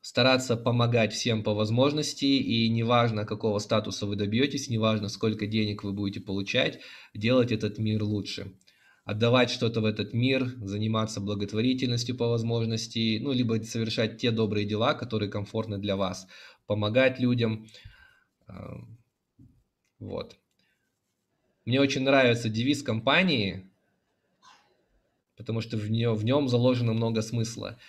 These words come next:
И когда поднимаетесь по рангам, когда добиваетесь всё больших результатов, вы понимаете, что, в принципе, секрет весь успеха заключается в девизе. Уже в девизе прописано всё, всё, что нужно для того, чтобы стать мега успешным в Атоме. Это заботиться о людях,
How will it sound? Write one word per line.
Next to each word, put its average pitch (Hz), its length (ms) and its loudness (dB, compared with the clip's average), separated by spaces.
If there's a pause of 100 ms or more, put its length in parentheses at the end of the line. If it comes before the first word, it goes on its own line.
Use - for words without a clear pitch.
(200)
И 107 100 -4
когда 117 400 4
поднимаетесь 117 680 0
по 110 140 0
рангам, 135 480 2
когда 104 260 0
добиваетесь 104 560 0
всё 104 120 -4
больших 107 320 -2
результатов, 110 560 0
вы 113 80 -2
понимаете, 120 580 0
что, - 160 -8
в - 80 -12
принципе, 143 460 -2
секрет 123 400 -2
весь 113 240 -2
успеха 143 460 -2 (100)
заключается 110 720 -2
в 98 60 -6
девизе. 101 460 -4 (300)
Уже 110 180 0
в 110 60 0
девизе 131 360 0
прописано 120 600 -2
всё, 104 400 -2
всё, 127 200 -2
что 120 160 -4
нужно 113 300 0
для 104 160 -2
того, 117 240 -2
чтобы 104 240 -6
стать 113 320 -2
мега 113 240 0
успешным 107 540 -4
в 101 60 0
Атоме. 90 380 -4 (720)
Это 123 180 -2
заботиться 117 720 0
о 107 60 4
людях, 127 380 0